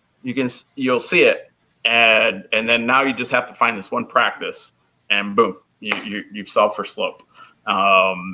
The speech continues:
and it, and it's, it's, um, the, again, it's profound, and it's, um, and I got guys that are putting and they're making putts, and I said, "Did you get pi on that, or did you get two point nine?" And he's like, "All right, I'll give it to you." And then he hits for,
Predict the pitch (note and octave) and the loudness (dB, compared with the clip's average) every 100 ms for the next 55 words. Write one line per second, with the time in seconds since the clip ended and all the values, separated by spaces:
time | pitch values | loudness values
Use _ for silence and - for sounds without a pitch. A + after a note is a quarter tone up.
0 | - F#2+ G2 G2 - G2+ G2+ G2+ - - | -4 -2 0 -2 0 0 2 0 -4 -2
1 | A2 G2+ - - G2 F#2+ F#2 F2+ F2 F2 | 2 2 0 0 2 4 4 2 0 -6
2 | F2+ B2 A2+ C#3 C3 A2+ G2+ - A#2+ G#2 | -4 0 2 2 2 0 -2 -2 -2 0
3 | F2 - _ - G2 F#2+ - - G2 F#2+ | -2 -6 _ -6 -4 -4 -6 -8 -2 0
4 | F#2 F#2 F2 F2+ _ _ _ A2 A2 A2+ | 0 -2 -8 -16 _ _ _ 2 4 4
5 | B2 B2 A#2+ A2+ G#2+ A2+ G#2 G2+ G2 F#2+ | 2 2 2 2 0 -2 0 0 -4 -6
6 | _ A#2 A2+ A2+ G#2 F#2+ F#2+ _ _ _ | _ 2 2 0 -4 -8 -12 _ _ _
7 | A2+ G#2+ G#2+ A2 G2+ A2+ B2 - - - | -2 0 0 -2 0 2 2 -2 -14 -10
8 | G2 F#2+ - G2+ F#2+ F#2 G#2 A2+ - G#2+ | -4 -4 -4 -8 -8 -8 -2 -2 -2 0
9 | A2 B2+ C#3+ D3 D3+ A2 G2+ G2+ G2 - | 2 2 0 0 0 -2 -2 -6 -6 -8
10 | - G2+ - F#2+ F2 F2+ E2+ F2 _ _ | -10 -14 -8 -6 -4 -4 -6 -18 _ _
11 | _ - G2 G2 G2 G2 - D#3 D3 D3+ | _ -6 -2 -2 0 0 2 4 4 2
12 | D3+ D3 C3 B2 B2 A2+ G#2+ G#2 G2+ G#2+ | 2 0 -2 -4 -4 -4 -6 -8 -6 -6
13 | - - F#2+ | -8 -12 -16